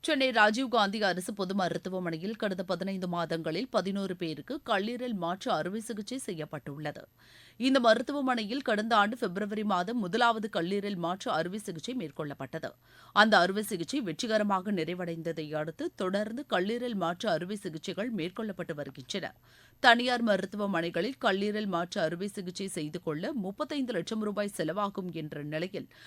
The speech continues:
சென்னை ராஜீவ்காந்தி அரசு மருத்துவமனையில் முதலமைச்சரின் விரிவான மருத்துவ காப்பீட்டு திட்டத்தின் கீழ் கட்டணமின்றி அறுவை சிகிச்சை செய்யப்படுவதாக கல்லீரல் மருத்துவத்துறை இயக்குநர் டாக்டர் பிரேம்குமார் தெரிவித்துள்ளார்.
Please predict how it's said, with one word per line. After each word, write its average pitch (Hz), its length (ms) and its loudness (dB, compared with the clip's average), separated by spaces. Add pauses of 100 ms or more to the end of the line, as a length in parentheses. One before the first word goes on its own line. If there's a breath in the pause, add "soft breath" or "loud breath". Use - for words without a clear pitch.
(160 loud breath)
சென்னை 262 300 4
ராஜீவ்காந்தி 254 600 6
அரசு 202 360 2
மருத்துவமனையில் 196 840 0
முதலமைச்சரின் 240 600 -2
விரிவான 233 460 0
மருத்துவ 190 500 -2
காப்பீட்டு 190 420 -2
திட்டத்தின் 170 520 -6
கீழ் 277 300 -4
கட்டணமின்றி 175 760 -2
அறுவை 208 380 -2
சிகிச்சை 214 440 -6
செய்யப்படுவதாக 156 920 -4 (360 loud breath)
கல்லீரல் 254 460 6
மருத்துவத்துறை 202 760 0
இயக்குநர் 175 500 -2
டாக்டர் 165 380 0 (160)
பிரேம்குமார் 214 580 -2
தெரிவித்துள்ளார். 151 680 -6